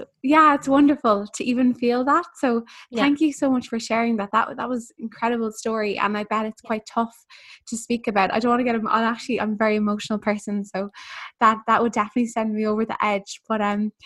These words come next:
Speaker 2: Oh, yeah. No,
Speaker 1: Aisling
Speaker 2: I'm ca-, I'm calm today, but, like, yeah, it comes in waves, you know, grief comes definitely in waves, but it's, um,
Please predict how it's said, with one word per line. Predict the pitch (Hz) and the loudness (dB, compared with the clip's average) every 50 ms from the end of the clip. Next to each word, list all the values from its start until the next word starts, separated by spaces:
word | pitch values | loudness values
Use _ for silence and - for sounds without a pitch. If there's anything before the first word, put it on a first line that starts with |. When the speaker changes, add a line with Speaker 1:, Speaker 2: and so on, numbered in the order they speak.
| - - - - - | -20 -20 -16 -10 -4
Speaker 2:
Oh, | 233 226 | -2 0
yeah. | 214 208 202 202 | 0 0 0 2
No, | 226 262 | 2 4
Speaker 1:
Aisling | 247 240 233 | 4 4 2
Speaker 2:
I'm | 247 247 247 | 2 0 -2
ca-, | - - 285 277 - | 0 0 -2 0 0
I'm | 262 262 254 | 0 -2 -2
calm | - - 285 277 269 | -2 0 0 0 0
today, | 269 269 262 269 254 240 | 0 0 4 4 6 6
but, | 190 208 202 - - | 6 4 2 2 2
like, | 208 208 202 196 202 - - | 0 0 0 0 -4 -4 -2
yeah, | 220 202 190 185 - | 0 2 2 2 0
it | 233 233 | -2 0
comes | - 269 277 269 233 | 4 4 6 6 6
in | 226 208 | 4 4
waves, | 208 226 226 220 202 190 190 | 4 4 4 4 4 2 0
you | 202 | -2
know, | 196 190 190 | -2 -2 -2
grief | 185 - 220 220 202 | -2 -2 -4 -4 -4
comes | - - 214 202 202 196 | -4 -4 -4 -2 -2 -2
definitely | - 208 202 - 214 196 | -2 -2 -2 -2 -4 -4
in | 190 190 | -2 -2
waves, | 196 202 196 190 185 185 - - | -2 0 0 -2 -4 -6 -8 -8
but | 196 185 | -6 -4
it's, | 185 196 - - | -4 -4 -4 -4
um, | 202 190 180 175 175 180 180 | -4 -4 -4 -4 -6 -8 -10